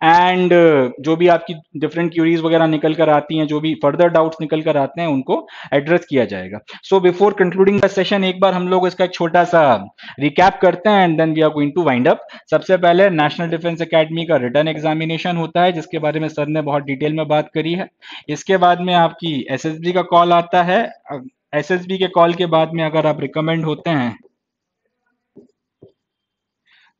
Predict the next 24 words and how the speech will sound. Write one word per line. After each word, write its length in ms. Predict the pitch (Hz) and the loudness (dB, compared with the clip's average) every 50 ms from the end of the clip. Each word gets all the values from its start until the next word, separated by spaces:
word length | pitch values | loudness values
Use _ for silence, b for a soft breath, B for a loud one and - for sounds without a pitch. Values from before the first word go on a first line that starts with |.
| _ _ - | _ _ -10
recommend 460 | 123 127 - - 175 185 196 202 196 185 | -10 -8 -2 0 2 2 2 2 2 2
होते 220 | 180 175 175 190 | 0 -2 0 -2
हैं, 200 | 185 180 185 185 | 0 0 0 0
तो 140 | 185 185 175 | -2 -4 -4
उसके 240 | 165 165 - 190 180 | -4 -4 -4 -4 0
बाद 240 | 170 165 160 160 | 2 2 2 2
में 100 | 165 165 | 0 -4
फिर 140 | 156 165 151 | -4 -2 0
आपका 680 | 151 151 147 - - 160 147 135 127 120 117 110 107 104 - - - | 0 0 -2 -2 -2 0 2 4 4 2 2 0 -2 -6 -10 -12 -6
medical 420 | 123 135 131 135 147 - 180 180 175 | -4 -4 -2 -2 -2 -2 0 0 2
होता 260 | 175 170 170 185 185 | 0 0 2 2 2
है। 200 | 185 190 196 202 190 _ _ _ _ _ _ _ _ _ _ _ _ _ _ _ _ - _ _ _ _ _ _ _ _ _ _ _ _ _ _ _ _ _ _ B B B B B B B 143 | 2 2 0 -2 -6 _ _ _ _ _ _ _ _ _ _ _ _ _ _ _ _ -20 _ _ _ _ _ _ _ _ _ _ _ _ _ _ _ _ _ _ B B B B B B B -4
Medical 500 | 135 139 143 156 175 190 190 202 196 190 | -2 0 0 0 0 2 2 2 0 0
clear 280 | 196 185 185 190 185 | 2 2 4 4 4
होने 220 | 185 180 175 180 139 | 2 2 0 0 0
के 100 | 151 175 | 0 0
बाद 260 | 165 160 160 156 160 | 2 2 2 2 0
में 100 | 156 156 | -2 -4
फिर 160 | - 165 151 | -2 0 0
आपकी 280 | 143 135 - - 143 127 | 0 0 0 -4 -4 -2
merit 340 | 123 123 127 147 165 170 | 0 0 0 0 -2 -4
list 240 | 185 180 170 170 - | -4 -6 -4 0 2
आती 300 | 180 170 165 170 185 180 | 2 2 2 0 -4 -4
है। 320 | 175 180 180 180 170 175 | -2 -2 -4 -6 -6 -10